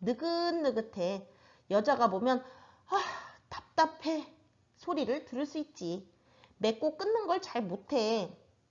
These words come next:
우유부단하고 사교성이 부족해서 솔로 타입이야. 잘못하면 왕따를 당할 수도 있어. 여자가 적극적이어서 리더십도 강하지만 나쁘게 얘기하면 극성 맞다.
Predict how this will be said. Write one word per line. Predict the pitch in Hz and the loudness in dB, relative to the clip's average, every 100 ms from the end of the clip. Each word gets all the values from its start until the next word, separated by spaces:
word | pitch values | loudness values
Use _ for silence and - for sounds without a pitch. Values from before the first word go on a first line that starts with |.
| _ - | _ -2
우유부단하고 | 208 233 196 190 170 147 - 226 392 - | 0 2 0 -2 -2 -4 -4 -4 -4 -8
사교성이 | - 403 403 339 311 | -2 -2 -2 -4 -4
부족해서 | 247 208 202 190 185 330 - - - _ | -4 -6 -6 -8 0 0 0 -6 -20 _
솔로 | - 370 415 427 427 | -6 2 4 4 2
타입이야. | 302 233 170 147 - - _ _ _ _ | -4 -4 -4 -8 -10 -16 _ _ _ _
잘못하면 | - 254 349 - 320 269 294 254 - | 2 2 2 0 0 4 4 2 -6
왕따를 | - 156 202 214 247 247 | -6 -4 -4 2 4 4
당할 | 233 220 220 | 2 2 -2
수도 | 220 233 | -4 -6
있어. | 220 - 196 180 226 370 - _ _ _ _ _ - | -6 -2 2 6 4 2 -12 _ _ _ _ _ 2
여자가 | 208 208 220 285 269 170 | 2 4 6 6 6 2
적극적이어서 | - 247 262 320 339 320 262 240 240 214 254 175 165 | -2 -2 0 -2 0 2 2 2 2 4 4 2 0
리더십도 | 233 262 320 - - 277 | 0 2 0 -2 -4 -2
강하지만 | - 202 214 - 165 175 359 - _ | -2 -6 -6 -4 0 0 0 -8 _
나쁘게 | 180 - 311 269 | -4 -2 -2 2
얘기하면 | 233 180 165 247 262 - _ | 0 0 0 0 -2 -6 _
극성 | - 220 - 254 294 | -12 -12 0 0 2
맞다. | 285 277 - 277 302 | -2 0 6 6 6